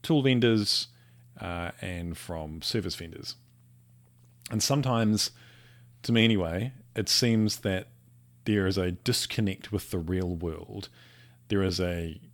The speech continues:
utopia presented. Uh, he-, uh, uh, uh, here are the answers, and you can apply these things in, in, in the world, but they only really seem to work, in my mind,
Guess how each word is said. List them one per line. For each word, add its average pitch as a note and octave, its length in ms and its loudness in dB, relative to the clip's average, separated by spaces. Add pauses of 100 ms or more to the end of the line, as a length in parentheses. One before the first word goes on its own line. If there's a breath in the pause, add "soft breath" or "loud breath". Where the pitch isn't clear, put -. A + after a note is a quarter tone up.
utopia F#2+ 760 -4 (760)
presented. G#2 640 0 (540 soft breath)
Uh, - 60 -10
he-, - 200 -4
uh, G2+ 140 -4
uh, G#2 460 -4
uh, A#2+ 60 -8
here A#2+ 200 4
are C3 60 6
the A2+ 120 6
answers, G2+ 460 0
and F#2 80 0
you F#2+ 80 0
can F2 120 -4
apply A#2 360 0
these G2+ 220 2
things F#2 340 -4
in, F2 400 -8 (200)
in, F2 240 -6
in E2+ 100 -6
the D#2+ 60 -6
world, A#2 400 0 (760 loud breath)
but G#2 140 0
they G#2+ 120 6
only B2 440 4
really A2+ 540 4
seem A2 360 2
to G2+ 120 -4
work, G2+ 440 0
in F#2+ 160 0
my C3 180 4
mind, F#2 420 2